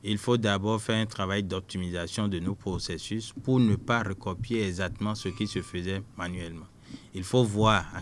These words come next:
quel niveau il faut améliorer ce qui se fait. L'autre risque que nous avons aujourd'hui, et l'administration publique est restée longtemps paperassière.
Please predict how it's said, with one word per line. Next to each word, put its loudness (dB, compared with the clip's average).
quel 8
niveau 4
il 4
faut 2
améliorer 0
ce -6
qui -4
se -6
fait. -12
L'autre 8
risque 4
que 8
nous 4
avons 2
aujourd'hui, -2
et 0
l'administration 2
publique 2
est 2
restée 2
longtemps 2
paperassière. -4